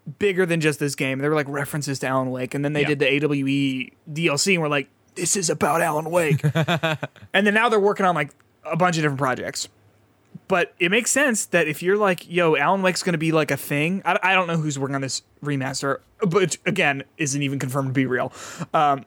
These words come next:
Speaker 1: but if you're like, We need to, re-, like, reestablish this ten, eleven-year-old game now, like, let's remaster this, let's put it out so people can really experience it, so that when we announce our, you know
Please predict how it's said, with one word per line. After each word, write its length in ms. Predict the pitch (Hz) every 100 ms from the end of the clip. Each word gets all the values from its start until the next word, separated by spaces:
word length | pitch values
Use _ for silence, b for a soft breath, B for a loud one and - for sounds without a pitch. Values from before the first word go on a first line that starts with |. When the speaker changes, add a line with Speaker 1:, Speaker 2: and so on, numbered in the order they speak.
| _
Speaker 1:
but 540 | 170 - - 220 156 - _ _ _
if 120 | 196 190
you're 140 | 247
like, 180 | 240 196 - _ _ -
We 120 | 180
need 180 | 226 233
to, 200 | 202 190 190
re-, 160 | 185
like, 140 | 165 151
reestablish 640 | 175 165 - 143 151 151
this 300 | 151 135 - _ _
ten, 420 | - 160 156 151 -
eleven-year-old 600 | 156 151 151 151 143 143
game 220 | 135 139
now, 240 | 151 160
like, 320 | 143 131 131 - b b b b _ _ _ _
let's 240 | 165 165 156
remaster 640 | 151 160 160 143 143 156
this, 360 | 135 135 - - _
let's 220 | 143 135
put 160 | - 156
it 80 |
out 260 | 143 135 -
so 80 | -
people 240 | 143 139
can 180 | 131 131
really 220 | 139 147
experience 540 | 143 - 147 139 135 -
it, 160 | 127 -
so 140 | - 160
that 180 | 151
when 160 | 143 151
we 120 | 147
announce 420 | 147 147 147 135 -
our, 480 | 139 135 131 135 127 B B B B B B _ -
you 120 | 151
know 240 | 117 131